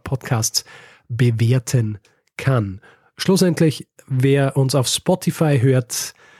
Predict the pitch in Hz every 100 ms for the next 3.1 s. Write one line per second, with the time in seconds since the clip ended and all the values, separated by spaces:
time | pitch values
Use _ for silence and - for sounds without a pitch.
0 | _ _ - 120 113 120 113 - 135 139
1 | 120 120 113 110 107 110 113 113 113 107
2 | 95 98 - - - 208 202 - - -